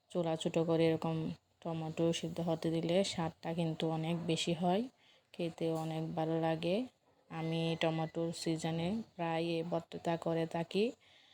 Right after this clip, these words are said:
আমার খুব ভালো লাগে। তো আমি নামিয়ে এখন গরম, গরম অবস্থায় আমি টমেটো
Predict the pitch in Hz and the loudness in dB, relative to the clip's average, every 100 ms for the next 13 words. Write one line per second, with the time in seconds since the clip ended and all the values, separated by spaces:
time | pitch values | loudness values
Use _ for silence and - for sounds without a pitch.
0 | _ - 175 165 160 165 - 165 175 170 | _ -12 -6 -2 -2 -4 -2 -2 0 2
1 | 165 165 165 165 165 175 233 - _ _ | 4 4 4 4 2 2 0 -6 _ _
2 | _ _ _ _ _ _ _ _ - 185 | _ _ _ _ _ _ _ _ 0 4
3 | 175 165 160 165 160 165 165 - - - | 6 4 2 0 2 0 -2 -6 -12 -16
4 | - - _ _ _ _ _ _ - 170 | -18 -20 _ _ _ _ _ _ -6 -2
5 | 165 165 165 170 165 - 170 165 165 _ | 0 0 0 0 0 -2 -2 -2 -4 _
6 | - 170 170 165 165 175 202 180 170 165 | -10 -2 2 2 0 -2 -6 -2 2 2
7 | 160 160 160 - 175 165 160 160 165 165 | 2 2 0 -2 -6 -4 -2 0 0 -2
8 | 165 165 | -2 -2